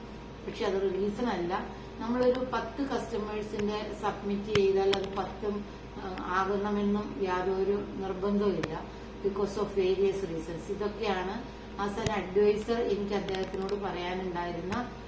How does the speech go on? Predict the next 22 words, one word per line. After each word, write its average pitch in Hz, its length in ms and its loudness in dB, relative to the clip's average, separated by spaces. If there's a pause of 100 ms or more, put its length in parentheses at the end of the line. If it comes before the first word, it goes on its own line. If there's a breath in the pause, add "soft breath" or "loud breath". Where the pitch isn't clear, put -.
(200)
എക്സ്ക്യൂസസ്. 202 800 -2 (520)
പക്ഷേ 220 300 0 (320)
കസ്റ്റമർ, 220 420 -2 (120)
അതിനകത്ത് 233 500 2 (300)
നമുക്കുള്ള 233 540 4 (180)
ഫോർമാലിറ്റീസ് 202 800 0
എന്ന് 220 140 -6
പറയുമ്പം 190 400 0 (460 loud breath)
അങ്ങനെ 233 380 2
ഉള്ള 226 540 4
ഒരു 233 140 4
ഹൈ 214 220 2
നെറ്റ് 233 400 0
ഇൻകം 214 400 -4
ഗ്രൂപ്പ് 202 340 2
ഉള്ള 196 120 2
കസ്റ്റമേഴ്സിലേക്ക് 202 1040 -2
എത്തപ്പെടാൻ 214 880 0
എത്ര 208 280 -4
പേർക്ക് 208 640 -2
കോൺഫിഡൻസ് 196 640 0
ഉണ്ട്, 190 300 -4